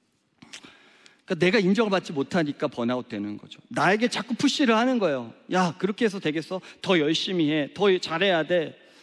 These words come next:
그런데 나에게 실족하여서 내려놓게 되는 것이죠. 그래서 현대 사회를 분석하는 사람들이 이 사회가 이 퍼포먼스 사회다,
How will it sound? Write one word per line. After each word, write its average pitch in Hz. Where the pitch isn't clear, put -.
그런데 247
나에게 180
실족하여서 175
내려놓게 131
되는 117
것이죠. -
그래서 233
현대 262
사회를 226
분석하는 196
사람들이 180
이 190
사회가 202
이 156
퍼포먼스 269
사회다, 120